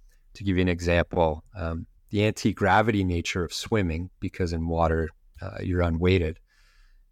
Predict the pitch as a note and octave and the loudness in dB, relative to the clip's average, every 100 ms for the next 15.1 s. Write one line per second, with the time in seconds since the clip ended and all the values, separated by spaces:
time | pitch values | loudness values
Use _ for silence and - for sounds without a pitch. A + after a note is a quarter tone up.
0 | - G#2 - _ - C3 C3 - A2 F2 | -20 -20 -20 _ -2 0 0 2 2 4
1 | A#2 A2 G#2+ G2 - G2+ F2+ G2 G2+ F#2 | 2 2 2 0 0 -2 0 2 2 2
2 | E2 F2 - F2 - F2+ E2 E2 E2+ D#2+ | -2 -4 -4 -4 -2 0 0 0 0 0
3 | D#2 D#2+ - F2 E2 - - F#2+ - F#2 | -2 -4 -4 -2 -2 -2 -2 -2 -2 -2
4 | F2 - G#2+ A2 - G2+ - F#2+ F2 F2 | -2 0 0 0 0 -4 -2 -2 0 0
5 | F2 - - F#2 E2+ E2 - F2 D2 - | -2 -4 -8 -4 -4 -4 -6 -6 -6 -10
6 | - - _ _ _ _ _ _ _ _ | -20 -20 _ _ _ _ _ _ _ _
7 | _ - - - - G#2+ A2+ A2 G#2+ G#2+ | _ -20 -20 -20 -6 2 4 6 2 -2
8 | - A2+ G2 G2 F#2+ F2+ F2+ G#2 F#2 F2+ | -6 -2 0 0 2 4 4 4 0 0
9 | F2+ - G2 F2 E2 - - - D#2 - | 0 0 -2 -2 -4 -12 -18 -10 -8 0
10 | C#3+ C#3 G#2 F2+ - - F2 F#2+ F2+ - | 2 2 0 -4 -6 -6 -4 -2 -4 -4
11 | F2+ D#2+ D#2 - D#2 F2 _ _ _ _ | -4 -4 -4 -6 -8 -12 _ _ _ _
12 | - - F#2 F2 F2 F#2+ F#2+ G2+ F#2+ - | -12 0 2 4 2 0 2 2 2 0
13 | F#2 F#2 E2+ F#2 E2+ F2 F2+ E2+ D#2+ - | -2 0 -2 -2 -4 -2 -2 0 -2 -2
14 | E2+ D#2+ D#2+ D#2 - - E2 D2+ D2+ D#2 | 0 2 2 0 -4 -4 -2 -2 -4 -8